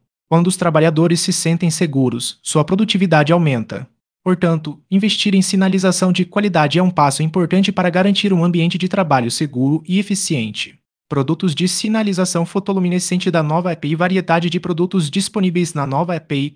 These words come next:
Você encontrará uma ampla gama de produtos de sinalização fotoluminescente,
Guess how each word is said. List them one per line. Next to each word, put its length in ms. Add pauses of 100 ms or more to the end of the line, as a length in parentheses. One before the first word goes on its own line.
(160)
Você 240
encontrará 540
uma 200
ampla 360
gama 240
de 100
produtos 540
de 100
sinalização 800
fotoluminescente, 1080